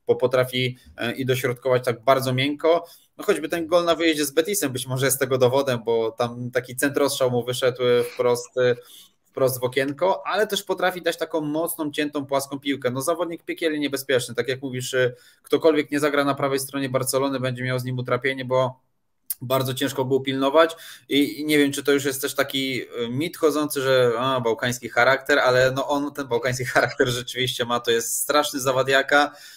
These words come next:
e, to jest zawodnik, e, bardzo zdeterminowany na boisku, bardzo waleczny. Długo jego piętą achillesową była postawa w defensywie, raczej starał się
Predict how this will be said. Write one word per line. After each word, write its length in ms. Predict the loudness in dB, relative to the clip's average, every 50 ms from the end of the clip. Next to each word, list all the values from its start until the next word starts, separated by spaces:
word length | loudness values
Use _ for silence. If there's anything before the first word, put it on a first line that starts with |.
| -20 _ _
e, 300 | 0 2 4 4 2 2
to 120 | 2 2
jest 280 | 2 2 2 0 -2 -2
zawodnik, 600 | 0 0 0 2 0 -2 -2 -4 -6 -6 -4 0
e, 200 | 2 4 4 2 2 -4 _ _
bardzo 340 | 4 4 4 4 2 -4 -6
zdeterminowany 720 | -8 -6 -8 -6 -4 -4 -4 -2 -2 0 0 0 0 0
na 100 | -2 -4
boisku, 360 | -4 -4 -6 -6 -6 -10 -6
bardzo 340 | 2 2 2 2 2 -2 -2
waleczny. 560 | 0 0 2 2 0 -2 -4 -4 -4 -4 -4 -4 -10 -18 -20 _ _
Długo 420 | -10 -2 2 4 4 4 4 4
jego 220 | 2 4 2 2 0
piętą 340 | 0 -2 -2 -2 -4 -4 -4
achillesową 600 | -4 -4 -4 -4 -2 -4 -4 -4 -4 -4 -4 -2
była 160 | 0 0 0
postawa 440 | -2 -4 -8 -2 -2 -2 0 0 -2
w 60 | -2
defensywie, 600 | -4 -4 -4 -8 -10 -10 -8 -4 0 0 2 2
raczej 320 | 2 0 0 -2 -4 -6
starał 360 | -6 -2 0 0 2 2 0
się 240 | 0 0 0 0 0